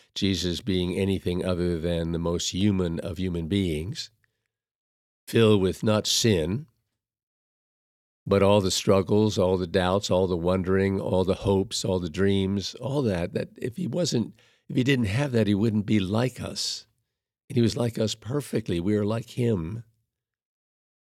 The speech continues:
And so he had to struggle with things. And I would think that the biggest struggle he had was his goal of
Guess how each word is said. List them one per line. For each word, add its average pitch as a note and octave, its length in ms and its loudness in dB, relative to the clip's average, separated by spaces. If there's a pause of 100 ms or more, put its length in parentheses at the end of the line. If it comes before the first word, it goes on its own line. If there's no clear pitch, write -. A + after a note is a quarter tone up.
(360)
And G2+ 80 0
so C#3 100 4
he B2 120 4
had A#2+ 260 0
to G#2 80 0
struggle B2 580 0
with D#2+ 160 -2
things. - 640 -10 (1600)
And A2 140 2
I A2 60 6
would A#2 140 4
think A2+ 260 0
that G2+ 160 0
the G#2 100 -2
biggest A2 420 0
struggle G#2+ 380 2
he F#2+ 180 -2
had G2+ 460 0
was F2+ 260 -2
his G2 180 -6
goal A2+ 600 4
of F#2+ 260 0